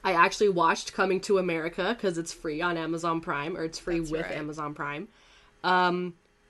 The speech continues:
Speaker 1: and, I mean, I thought the makeup was really good in that, too. Um,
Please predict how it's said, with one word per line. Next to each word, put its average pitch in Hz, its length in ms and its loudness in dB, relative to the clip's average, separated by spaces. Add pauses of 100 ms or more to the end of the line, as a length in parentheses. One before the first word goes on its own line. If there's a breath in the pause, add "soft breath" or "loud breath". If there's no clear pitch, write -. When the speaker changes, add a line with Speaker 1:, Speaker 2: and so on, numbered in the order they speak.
Speaker 1:
and, 170 520 2
I 175 80 2
mean, 175 180 -2
I 170 80 0
thought 254 220 -2
the 185 80 0
makeup 170 440 -2
was 160 200 -6
really 170 240 -2
good 170 180 0
in 160 120 0
that, 165 200 0
too. 160 460 0 (520)
Um, 151 540 0